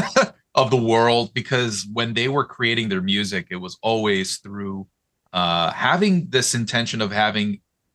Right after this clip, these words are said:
other people bring that music to life. So, you know, people will say, "Oh, everything in classical music is always written, you know, so specifically and all this kind of stuff." Well,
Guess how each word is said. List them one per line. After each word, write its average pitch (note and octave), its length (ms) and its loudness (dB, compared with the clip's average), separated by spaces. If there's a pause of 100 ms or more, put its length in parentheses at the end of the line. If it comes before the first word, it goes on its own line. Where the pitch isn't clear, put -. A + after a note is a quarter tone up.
(160)
other C3 280 2
people G#2 720 -2 (220)
bring B2 320 0
that A2+ 240 2
music G#2+ 340 -6
to G#2 120 -10
life. F#2+ 580 -2 (340)
So, G2+ 440 0 (360)
you C3+ 140 2
know, A2+ 280 2 (140)
people F3 360 4
will D3+ 200 2
say, C3+ 540 2
"Oh, C3 400 2 (680)
everything C3 360 -2
in G#2+ 120 0
classical A#2+ 500 -2
music A2 400 -4
is G2 120 -6
always A2 280 -2
written, B2 360 -2
you G#2+ 80 -2
know, G#2 200 -2
so - 340 -2
specifically A#2+ 880 -4
and G#2 100 -2
all G#2+ 100 0
this G#2 100 -8
kind G#2 160 -8
of G2+ 60 -6
stuff." G2+ 280 -6
Well, G#2+ 220 -6